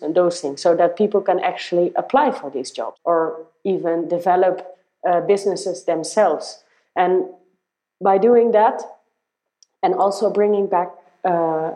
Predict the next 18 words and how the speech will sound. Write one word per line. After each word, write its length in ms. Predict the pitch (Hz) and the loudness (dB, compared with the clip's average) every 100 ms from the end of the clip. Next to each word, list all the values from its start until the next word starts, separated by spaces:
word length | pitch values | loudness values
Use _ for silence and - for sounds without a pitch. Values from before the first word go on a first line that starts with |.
| - | -8
like, 180 | 160 160 | -8 -4
financial 480 | 180 175 175 180 | 0 0 0 -2
possibilities. 760 | 175 170 165 165 196 202 226 - | -2 -2 0 0 0 -2 -4 -4
So 260 | 156 156 156 _ _ _ _ _ | -2 -2 -4 _ _ _ _ _
if 140 | 208 233 | -2 0
people 280 | 226 220 | 2 4
have 180 | 196 202 | 4 2
a 60 | 196 | 2
great 260 | 190 180 | 2 4
idea, 540 | 170 160 165 156 156 156 - _ _ _ _ _ _ _ _ - | 4 2 2 2 0 -4 -16 _ _ _ _ _ _ _ _ -4
there 100 | 160 | 0
might 220 | 151 151 | 0 0
be 80 | 190 | -2
funding 440 | - 233 190 151 | 0 0 2 -2
for 260 | - 82 85 | -4 -8 -6
it. 220 | 98 - - | -8 -12 0
Or 320 | 175 175 - 170 | 2 2 0 0
if, 340 | 196 185 - | -2 -2 -8